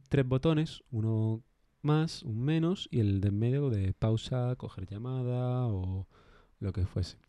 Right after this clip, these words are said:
Pero debido a que lo querían hacer tanto para unos móviles como para otros, de un sistema operativo Android o de un sistema operativo I O S, pues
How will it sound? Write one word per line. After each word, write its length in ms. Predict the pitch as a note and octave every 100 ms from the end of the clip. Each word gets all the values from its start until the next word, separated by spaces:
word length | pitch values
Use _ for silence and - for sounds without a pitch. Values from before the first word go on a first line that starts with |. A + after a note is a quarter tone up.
| _ - - _ -
Pero 640 | - B2+ A#2+ A#2+ A#2+ A#2+ A#2 -
debido 400 | C3 B2 D3+ C3+
a 40 |
que 120 | A2
lo 180 | G2+ F#2+
querían 460 | - A2+ G#2+ A2+ B2+
hacer 340 | - D#3 A#2 _ _ _ _ _ _ _
tanto 380 | - B2 A2+ A#2
para 260 | - G#2+ G#2
unos 260 | A2+ C3
móviles 380 | C3+ D3 C3+ G2+
como 400 | - G#2 F#2 F#2
para 300 | - G2 F#2+
otros, 300 | B2+ - C#3+ F3
de 160 | F#3+ B2
un 240 | A#2 A#2
sistema 320 | - B2 B2
operativo 480 | A#2 A#2 A#2 A#2 A#2+
Android 360 | B2+ A#2+ A#2+ A#2
o 80 | A2+
de 40 |
un 120 | A#2
sistema 440 | A2 A#2 A#2+ B2 A#2
operativo 840 | A2 A#2+ B2 A2+ A2+ A2+ A2+ A2+ - _ _ - - - - _ _ _ -
I 220 | D3+ D3
O 80 | D3
S, 260 | F3+ - - _ _ _ _ _ - -
pues 880 | B2 A#2 A2 G#2 G2+ F#2+ F#2+ -